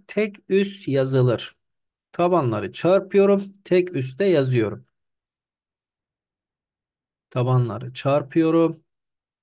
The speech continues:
tek üste yazıyorum. Yani bu işte özellikler işte. Bu özellikleri bilirseniz sorular basit. İki çarpı üç çarpı dört çarpı beş. İki çarpı üç çarpı dört çarpı beş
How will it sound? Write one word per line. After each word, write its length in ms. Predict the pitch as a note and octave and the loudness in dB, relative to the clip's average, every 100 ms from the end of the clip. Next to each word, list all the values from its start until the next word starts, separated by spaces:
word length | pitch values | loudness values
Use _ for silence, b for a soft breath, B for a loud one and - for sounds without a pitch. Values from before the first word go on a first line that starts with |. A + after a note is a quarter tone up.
| _ _ | _ _
tek 420 | - C#3+ D3+ D3+ - | -4 0 0 -4 -8
üste 360 | B2+ B2 - D3 | -6 -6 -6 -4
yazıyorum. 720 | C#3 A2 A2 A#2+ A2+ G2+ - _ _ _ - | -2 -4 -6 -4 -4 -6 -16 _ _ _ -2
Yani 320 | C3 A2+ C3 | 0 0 2
bu 420 | F3+ F#3 G3+ - _ _ - | 4 4 2 -4 _ _ -18
işte 260 | - C3 B2+ | -12 -10 -2
özellikler 720 | D#3+ D#3 F#3 F#3+ F#3+ F#3+ F#3 | 0 2 2 2 0 2 0
işte. 260 | C3 - A#2+ | 0 -4 -2
Bu 120 | E3 | 0
özellikleri 560 | E3 F3+ F3 D#3 D#3 D#3 | 2 2 0 0 0 0
bilirseniz 500 | F3+ F3+ - D#3 F#3+ | 0 0 -2 -4 -4
sorular 520 | - A#2 A2+ F#3 F#3+ | -2 -2 0 -2 -2
basit. 440 | E3+ D#3+ C3+ B2+ - b b b b b b _ | -2 -2 -6 -8 -14 b b b b b b _
İki 320 | G3+ G3+ - | -4 -4 -4
çarpı 400 | G3+ F3 D3 C3+ | -2 0 0 0
üç 200 | G3+ G3 | -2 0
çarpı 380 | - C3+ B2+ E3 | 0 0 0 0
dört 240 | G3 F3+ - | 0 0 -2
çarpı 400 | A2+ G#2 G#3+ G#3 | -4 -2 -2 0
beş. 360 | A#2+ - - _ _ _ _ _ | 0 -2 -10 _ _ _ _ _
İki 380 | E3 E3+ - D3+ | -8 -8 -8 -8
çarpı 460 | - G#2+ F#2 - B2+ | -6 -6 -6 -10 -6
üç 320 | A#2+ A#2+ B2+ | -4 -6 -8
çarpı 540 | - F2+ - - B2+ | -10 -10 -10 -16 -8
dört 300 | B2 B2 B2 | -4 -4 -4
çarpı 540 | - G2+ G2+ - F#2 G2 | -10 -10 -10 -12 -12 -8
beş 520 | G#2 A2 - - | -6 -6 -8 -12